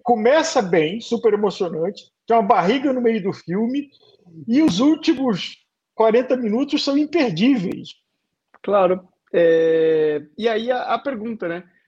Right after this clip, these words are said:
Speaker 2: O que a gente vai lembrar desse Giro de Itália? Certamente foi uma disputa muito bonita com a vitória do Roglic sobre o, sobre o Thomas. E aí entram outros fatores, né? A história, vamos falar, é, eu, eu li algumas, algumas análises dessa semana.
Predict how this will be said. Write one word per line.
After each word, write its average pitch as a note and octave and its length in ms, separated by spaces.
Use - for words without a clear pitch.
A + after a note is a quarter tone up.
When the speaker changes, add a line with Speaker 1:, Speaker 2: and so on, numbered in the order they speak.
Speaker 2:
O E3+ 100
que - 160
a C4+ 60
gente B3+ 240
vai G3 120
lembrar D#3+ 280
desse C#3+ 160
Giro C3+ 200
de A#2+ 60
Itália? F3+ 640
Certamente A#3+ 540
foi B3 100
uma B3 100
disputa - 400
muito A3 380
bonita G#3 420
com A#3 80
a A3 40
vitória G#3 340
do F#3+ 120
Roglic F#3 380
sobre G3+ 300
o, A3 440
sobre A#3 220
o - 20
Thomas. F#3 420
E D3 160
aí D#3+ 600
entram E3 840
outros D3+ 340
fatores, D3 520
né? C3+ 240
A A#2+ 460
história, C#3 380
vamos C#3+ 220
falar, C3 240
é, B2+ 320
eu, C#3 100
eu D3 220
li D3 160
algumas, D#3+ 760
algumas D3 380
análises C#3 480
dessa C3 220
semana. A#2 420